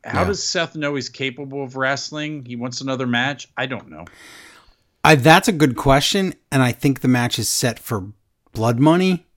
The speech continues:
Speaker 2: so we don't have to watch it.
Speaker 1: Well, good, but will it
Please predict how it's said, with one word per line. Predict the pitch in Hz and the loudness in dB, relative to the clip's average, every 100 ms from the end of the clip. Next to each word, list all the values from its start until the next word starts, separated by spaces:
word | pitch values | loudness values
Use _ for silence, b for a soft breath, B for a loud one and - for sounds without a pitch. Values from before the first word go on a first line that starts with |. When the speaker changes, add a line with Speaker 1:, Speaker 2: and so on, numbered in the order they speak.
| _ | _
Speaker 2:
so | - 127 131 | -2 4 6
we | 139 143 | 6 6
don't | 160 | 6
have | 160 180 | 6 4
to | |
watch | 170 180 - | 2 2 -2
it. | - _ _ _ _ _ _ _ _ _ _ _ _ _ _ _ _ | -14 _ _ _ _ _ _ _ _ _ _ _ _ _ _ _ _
Speaker 1:
Well, | 143 156 | -2 0
good, | 113 156 185 113 101 | 0 -2 -2 -4 -10
but | 95 _ - | -14 _ -12
will | 104 | -12
it | 87 | -12